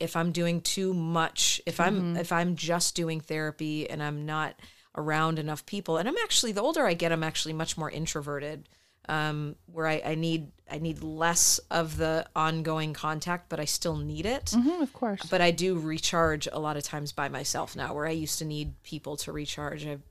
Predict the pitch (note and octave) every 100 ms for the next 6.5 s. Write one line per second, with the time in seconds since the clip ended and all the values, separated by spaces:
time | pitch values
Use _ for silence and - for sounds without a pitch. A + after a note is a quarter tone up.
0 | - C#3+ - D#3 D3 C#3 - - - -
1 | C#4+ A3+ C#4+ - E4 C#4+ - C4 B3+ A3
2 | G3+ F#3 E3+ F3+ E3+ D#3+ D3 C#3+ F3+ G#3+
3 | D3 C#3+ D3 C#3 D3 C#3+ F3+ F#3+ C#4+ D4
4 | C4+ - F#3+ D#3+ D3 E3+ - F3 - -
5 | D3+ D#3+ D3 D3 C#3 F3 D#3 C#3+ C3 D3
6 | - - C#3 C#3 C3+